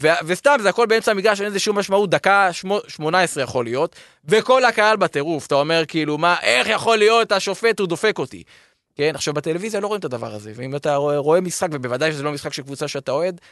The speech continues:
זה לא מעניין אותך, אבל... מי שבמגרש, אתה מרגיש את הדברים האלה, כל הפיפטי פיפטי, כל הזמן זה נגדנו. עכשיו,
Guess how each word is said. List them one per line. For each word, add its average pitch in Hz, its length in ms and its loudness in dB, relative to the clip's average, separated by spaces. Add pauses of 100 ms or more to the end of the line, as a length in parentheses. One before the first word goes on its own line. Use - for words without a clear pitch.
(420)
זה 127 180 0
לא 170 140 6
מעניין 151 220 0
אותך, 110 220 -12 (200)
אבל... 120 280 -6 (640)
מי 190 220 -2
שבמגרש, 131 680 -2
אתה 143 120 -2
מרגיש 180 340 -4
את 233 60 -4
הדברים 220 340 -2
האלה, 120 360 -2
כל 214 260 4
הפיפטי 202 380 -4
פיפטי, 170 520 -6
כל 190 340 2
הזמן 160 300 -4
זה 151 140 -6
נגדנו. 135 400 -4
עכשיו, 110 220 -12